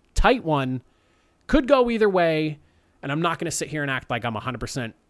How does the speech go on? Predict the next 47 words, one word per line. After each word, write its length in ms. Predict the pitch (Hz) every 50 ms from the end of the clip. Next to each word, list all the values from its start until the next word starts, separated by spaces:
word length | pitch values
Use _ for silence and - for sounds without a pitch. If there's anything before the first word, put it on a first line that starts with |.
| _ _
certain 500 | - - - 135 131 - 104 101 95 92 -
that 160 | - 110 101
this 140 | - 104 101
is 80 | 101 98
the 100 | 107 110
end 140 | 101 98 104
result, 380 | 101 - 127 117 - - - _
but 140 | 131 131 123
this 160 | 131 120 -
is 60 | 123
just 160 | 107 - -
kinda 180 | - 123 110 107
what 80 | 98 80
my 100 | 85 87
gut's 300 | 92 98 78 - - -
telling 240 | - 76 55 58
me. 160 | 69 69 - - _ _ _ _ _ _ _ _ _ _ _ _ _ _ _ _ _ _ _ _ _ _ _ _ _ _ _ _ _ _ _ _ _ _ _
Next 240 | 147 190 202 - 220
one, 140 | 220 214
we're 80 | 214 208
looking 200 | 208 202 208 196
at 80 | 185 -
the 60 | 151
Titans 320 | - 175 185 - 170 135
and 80 | 160 143
Chargers. 640 | - 147 160 175 147 127 101 - - - - - -
Seven 300 | - - - 180 180 196
and 100 | 214 196
six, 440 | - 214 196 - - - - - - - - - - -
both 220 | - 156 175 -
teams. 520 | - 180 156 123 98 85 90 - - - - _ _ _ _ _ _ _
Minus 360 | 127 143 160 190 226 226 -
three 160 | - 226 220
favorites 400 | 190 - 196 185 180 170 180 -
for 100 | - 180
the 60 | 151 151
Chargers 500 | - 180 175 175 165 160 175 175 156 -
as 220 | - 139 139 113
the 140 | 117 120 110
home 240 | - 143 143 139 143
dogs 320 | 139 139 139 135 131 -
of 220 | - 123 131 110
this 200 | 110 123 117 -
game. 420 | 120 131 143 151 156 156 156 147 143 - _ _ _ _ _ _ _ _ _ _
My 120 | - 185 202
biggest 540 | 185 220 294 294 330 294 - - - - -
i-, 120 | 165 165